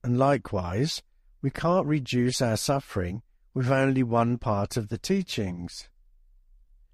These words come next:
This is what Buddha said to his monks in the sutra regarding defilements of the mind. "Monks, suppose a cloth was stained and dirty, and a dyer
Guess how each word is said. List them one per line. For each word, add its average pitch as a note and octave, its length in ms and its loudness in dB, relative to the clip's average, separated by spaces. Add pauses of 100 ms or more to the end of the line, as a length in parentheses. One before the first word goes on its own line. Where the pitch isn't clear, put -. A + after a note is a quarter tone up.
(240)
This G3 220 -2
is A3 120 0
what C3 200 4
Buddha D3+ 260 2
said C3 360 2
to C3 160 0
his A2+ 220 0
monks G2 640 0 (440)
in B2+ 140 0
the B2 100 2
sutra B2 640 2
regarding A#2 760 2
defilements A2+ 880 2
of G2 140 -4
the G2 100 -2
mind. F2+ 560 0 (1200)
"Monks, A#2+ 560 2 (560)
suppose - 560 2
a G3+ 60 0
cloth D3 420 0
was C3+ 140 0
stained A#2+ 800 2
and G#2+ 240 0
dirty, G#2+ 640 0 (880)
and C3+ 200 0
a D3 40 2
dyer D3+ 520 2